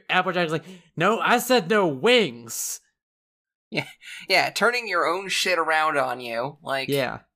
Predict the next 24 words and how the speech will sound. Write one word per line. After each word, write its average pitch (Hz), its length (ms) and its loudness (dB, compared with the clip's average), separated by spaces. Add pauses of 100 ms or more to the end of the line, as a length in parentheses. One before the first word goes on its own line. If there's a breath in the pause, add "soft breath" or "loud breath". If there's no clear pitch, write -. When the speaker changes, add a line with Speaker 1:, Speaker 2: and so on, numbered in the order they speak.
(500)
Speaker 1:
And, 120 360 0
Speaker 2:
uh, 127 140 -2
Speaker 1:
um, 117 300 -8 (720)
and 175 120 -2
so 180 120 -2
they're 180 160 2
running, 202 440 -2
and 165 180 -2
they 165 100 2
pass, 170 420 -2
like, 147 140 -2
a 139 40 -2
bunch 160 220 -4
of 143 60 -6
trees 160 320 -6
that 147 100 -2
are 127 80 0
tapped 151 420 -2
to 139 280 0 (140)
s-, - 100 -10 (160)
catch 143 320 -4
up, 131 300 -2
you 139 80 -8
know, 107 140 -8